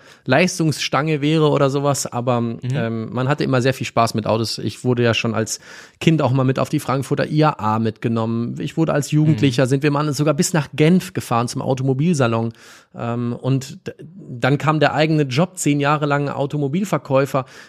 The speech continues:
Speaker 1: äh, gerade auch für
Speaker 2: Genau, du hast ja auch
Speaker 1: Spezialfahrzeuge,
Speaker 2: gearbeitet,
Speaker 1: ne?
Speaker 2: ne?
Speaker 1: Also, also
Speaker 2: Ja,
Speaker 1: auch gerade
Speaker 2: ja.
Speaker 1: jetzt so, äh, ganz besondere Marken, Fahrzeuge, die nicht jeder kennt oder auch nicht jeder fährt. Ähm, und dann
Speaker 2: Ja.
Speaker 1: die Kunden darin adäquat zu bedienen und so. Für mich war das Automobil immer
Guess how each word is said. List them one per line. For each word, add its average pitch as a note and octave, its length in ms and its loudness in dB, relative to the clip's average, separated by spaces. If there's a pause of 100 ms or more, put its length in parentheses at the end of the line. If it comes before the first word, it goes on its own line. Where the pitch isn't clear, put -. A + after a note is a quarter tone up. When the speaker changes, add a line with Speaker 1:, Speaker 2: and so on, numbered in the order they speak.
Speaker 1:
äh, C#3 80 -4
gerade C#3 340 4
auch C#3 120 0
für D#3 140 -2
Speaker 2:
Genau, E3 220 2
du C3+ 80 2
hast C#3 60 2
ja D3+ 80 0
auch C#3+ 140 2
Speaker 1:
Spezialfahrzeuge, C3 540 2
Speaker 2:
gearbeitet, A2 200 0
Speaker 1:
ne? E3 60 0
Speaker 2:
ne? D3 80 -4
Speaker 1:
Also, A#2 200 -6 (220)
also A#2 180 -4
Speaker 2:
Ja, B2+ 60 -2
Speaker 1:
auch C3 80 -6
gerade C#3+ 280 0
Speaker 2:
ja. C3 80 4
Speaker 1:
jetzt B2 160 -2
so, C3 320 0
äh, B2+ 340 -4
ganz B2+ 280 -2
besondere C#3 600 2
Marken, C#3 560 2
Fahrzeuge, C3 500 -4
die C3+ 120 -6
nicht C3 260 -4
jeder C#3 540 2 (260)
kennt F#3 420 4
oder B2+ 160 -4
auch C3 120 0
nicht C3 180 -4
jeder C3 180 2
fährt. - 480 0 (320)
Ähm, B2+ 240 -2
und C3+ 200 0
dann C#3 340 2
Speaker 2:
Ja. A2+ 60 -2
Speaker 1:
die C#3+ 100 0
Kunden A3+ 320 2
darin D3 300 2
adäquat D3 460 -2
zu D3 120 -2
bedienen E3+ 380 4
und C3+ 100 2
so. B2 140 -2 (200)
Für - 160 -6
mich C3 180 2
war B2+ 80 0
das A2 140 -2
Automobil A#2+ 540 -4
immer A#2+ 300 0